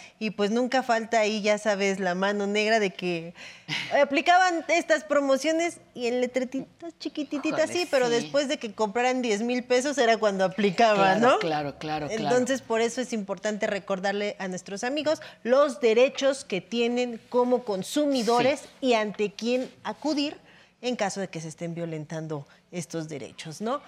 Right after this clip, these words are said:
Speaker 1: Pues mira, mi querida
Speaker 2: A ver,
Speaker 1: Pati,
Speaker 2: sí, es lo que te iba a decir.
Speaker 1: como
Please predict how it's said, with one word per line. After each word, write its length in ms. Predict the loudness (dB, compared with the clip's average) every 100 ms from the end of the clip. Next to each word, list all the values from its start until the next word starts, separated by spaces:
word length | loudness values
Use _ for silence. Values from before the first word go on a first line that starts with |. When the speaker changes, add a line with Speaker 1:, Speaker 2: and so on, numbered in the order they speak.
| -18 -20 -20 _ _ _ _ _ _
Speaker 1:
Pues 180 | -2 2
mira, 240 | 2 2
mi 100 | 0
querida 260 | 0 0 0
Speaker 2:
A 20 |
ver, 200 | 0 -2
Speaker 1:
Pati, 140 | -4
Speaker 2:
sí, 220 | -8 -8 -8
es 80 |
lo 80 | -8
que 80 | -12
te 120 | -12
iba 40 | -12
a 40 |
decir. 160 | -8 0
Speaker 1:
como 340 | 2 4 2